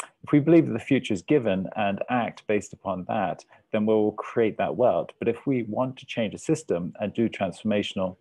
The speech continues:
change, um, then we need to turn this around, giving people the capacity to create their vision of future and then working backwards to illuminate how they got there. The very act of doing this, uh, gets people involved in the change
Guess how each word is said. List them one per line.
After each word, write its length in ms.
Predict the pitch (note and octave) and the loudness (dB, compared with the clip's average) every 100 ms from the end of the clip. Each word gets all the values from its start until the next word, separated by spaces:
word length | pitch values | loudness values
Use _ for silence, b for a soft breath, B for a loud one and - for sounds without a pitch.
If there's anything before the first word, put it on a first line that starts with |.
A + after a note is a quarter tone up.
| _ _ _ | _ _ _
change, 500 | D3+ C#3+ G2 G2 - - | 4 4 4 -2 -8 -2
um, 360 | G#2 F#2+ G2 - b - | 0 0 -2 -6 b 2
then 120 | A2 | 4
we 120 | A2+ | 6
need 260 | A#2+ C#3 B2 | 6 4 0
to 80 | |
turn 300 | A#2+ A#2 G#2 | -4 -2 0
this 180 | G2+ F#2+ | -2 -6
around, 480 | F#2 A2+ A2 F2+ - - | -2 0 0 0 -6 -2
giving 240 | B2 D3+ | 2 2
people 260 | - A#2+ G#2+ | 0 -2 0
the 80 | |
capacity 480 | G#2 - B2 A#2 A2 | -2 -4 -4 -2 -4
to 120 | - - | -4 -10
create 340 | - A#2 A2+ | 2 2 4
their 160 | A2 G2 | 2 2
vision 320 | G2+ - F#2 | 0 -2 -4
of 100 | F#2 | -4
future 360 | - A#2+ - F2+ | -2 -2 -2 -4
and 100 | F#2+ | -2
then 160 | A2 | 0
working 360 | A2+ A2 - F#2 | 0 0 -2 -4
backwards 640 | B2+ - - G2+ E2+ - B B _ | -2 -4 -2 -2 -2 -6 B B _
to 160 | G#2 | 0
illuminate 580 | F#2+ A2 A#2+ G2 F2+ F2+ - | 2 2 2 2 2 -2 -12
how 240 | - A2 | -2 0
they 160 | G2+ F2+ | 2 0
got 300 | F#2+ F#2 - | 2 2 2
there. 200 | C2+ - _ _ _ - | -2 -2 _ _ _ -4
The 80 | |
very 340 | G#2 C3 B2+ - | 4 6 6 4
act 360 | B2 A2+ - | 0 0 -4
of 120 | F#2+ - | -12 -2
doing 260 | A2+ A2+ F2+ | 2 2 0
this, 340 | D2 - - _ _ _ _ | -4 -8 -18 _ _ _ _
uh, 160 | G2+ | -4
gets 300 | G2 G2+ - | -2 -2 -4
people 260 | - G2+ - | -4 -4 -2
involved 480 | F#2 F2 F2 F2 - | -6 -2 -2 -2 -6
in 240 | - F2+ | -6 -6
the 60 | E2 | -6
change 520 | - - - - - | -10 -10 -10 -12 -18